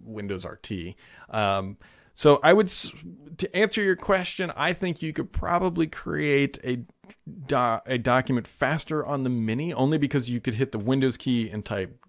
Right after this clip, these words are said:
Word and then doc. I guess you could kinda do that on, uh, the Duo, but the Mini actually had a proper keyboard. So I would say the actual answer there is the Mini. So it has been an absolutely crazy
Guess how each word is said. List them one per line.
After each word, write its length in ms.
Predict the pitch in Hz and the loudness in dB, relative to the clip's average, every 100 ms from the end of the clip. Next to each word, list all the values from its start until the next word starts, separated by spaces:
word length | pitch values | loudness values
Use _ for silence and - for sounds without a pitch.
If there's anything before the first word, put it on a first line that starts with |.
| - - - | -20 -20 -8
Word 440 | 120 120 117 110 | 2 6 6 4
and 140 | 104 | 0
then 120 | 98 95 | -4 0
doc. 300 | 117 113 104 | 4 4 2
I 60 | |
guess 220 | 117 170 143 | -2 -2 -2
you 60 | |
could 120 | 123 | -8
kinda 240 | - 113 113 | -4 -2 -2
do 200 | 98 107 | -2 -2
that 260 | 98 98 - | -2 -4 -2
on, 380 | 101 92 92 - - - - - | -2 -2 -4 -10 -20 -20 -12 -2
uh, 200 | 98 98 | 0 2
the 100 | 104 | 4
Duo, 320 | 117 117 107 | 6 8 6
but 160 | 110 | 4
the 80 | 107 | 0
Mini 300 | 107 127 120 | 2 4 4
actually 280 | 113 101 113 | 2 -2 -4
had 120 | 98 | -4
a 40 | 92 | -2
proper 300 | - 98 85 | 0 -2 -2
keyboard. 500 | - 120 110 107 98 | 0 2 4 2 2
So 300 | 113 95 87 - - - | 2 2 0 -12 -20 -2
I 160 | 110 | 4
would 180 | 117 120 | 6 4
say 200 | - 117 | 2 0
the 180 | 107 110 | 2 0
actual 480 | 147 - - 131 113 | -2 -4 -2 -2 -2
answer 260 | 107 104 | -2 -4
there 360 | 110 107 107 104 | -4 -2 -2 -4
is 260 | 113 107 98 | -6 -6 -4
the 100 | 104 | -4
Mini. 460 | 110 127 156 98 - _ _ - | 0 2 2 -2 -10 _ _ -2
So 300 | - 127 - - - | 6 6 4 -18 -6
it 120 | - | 4
has 120 | 269 165 | 4 6
been 220 | 196 185 | 4 4
an 160 | 147 139 | 0 -2
absolutely 880 | 120 135 - 170 139 143 - 131 127 | -4 -4 -2 0 2 2 4 4 4
crazy 920 | - - 147 139 131 127 120 117 98 | 2 2 2 4 4 4 4 0 -6